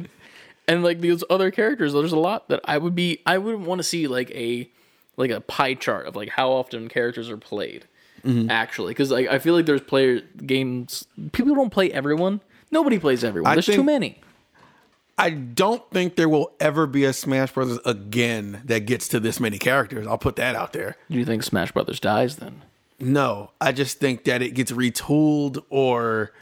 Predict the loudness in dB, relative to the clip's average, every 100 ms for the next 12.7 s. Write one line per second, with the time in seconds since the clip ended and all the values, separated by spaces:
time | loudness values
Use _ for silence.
0 | -20 -20 -20 _ _ _ _ -2 2 4
1 | 4 6 6 6 6 4 2 -2 0 -2
2 | -2 -6 -8 _ 0 2 2 -2 -8 -4
3 | 0 4 4 4 2 0 -4 -2 0 0
4 | 2 0 2 0 0 0 -2 0 0 0
5 | -4 -4 -6 -6 _ -20 -10 -4 2 2
6 | 4 2 2 2 0 2 2 2 -2 -10
7 | -20 0 2 2 0 -6 -12 -6 -2 0
8 | 0 -4 -2 0 2 0 -2 0 0 0
9 | -4 -4 -4 -6 -8 -8 -8 -10 -18 -20
10 | -12 -2 2 2 2 -2 -6 -10 _ _
11 | _ -20 _ _ _ _ _ _ -2 0
12 | 0 0 0 0 0 -2